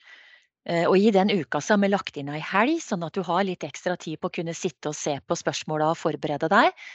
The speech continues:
før du sender svara tilbake til, mm,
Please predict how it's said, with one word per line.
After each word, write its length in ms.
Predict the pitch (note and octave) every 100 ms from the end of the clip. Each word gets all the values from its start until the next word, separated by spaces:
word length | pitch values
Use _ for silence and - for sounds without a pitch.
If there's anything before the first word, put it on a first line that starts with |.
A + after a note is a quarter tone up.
| - -
før 340 | - F3 D#3+
du 80 | D#3 G3+
sender 340 | G#3 D3+ D3
svara 380 | - C#3+ C3+ C#3
tilbake 540 | - D3 C#3 C3 D#3 -
til, 160 | D3+
mm, 500 | C#3 C#3 C#3 C#3+ C#3+